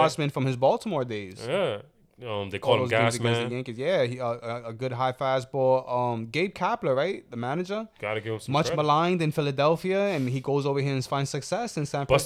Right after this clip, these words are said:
Speaker 1: Francisco.
Speaker 2: Posey having a great year. And, and
Speaker 1: Res-,
Speaker 2: like
Speaker 1: re-,
Speaker 2: I s-,
Speaker 1: reser-, they still
Speaker 2: Alex
Speaker 1: have, uh,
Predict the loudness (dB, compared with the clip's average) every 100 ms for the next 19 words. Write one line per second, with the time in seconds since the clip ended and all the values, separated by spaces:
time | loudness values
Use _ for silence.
0 | 2 4 6 6 4 2 2 2 0 -4
1 | -4 -4 -4 -4 -4 0 0 -2 -6 -20
2 | -20 -16 -6 -4 -2 -4 -4 -2 0 0
3 | -2 -4 -2 -2 -2 -4 2 2 2 0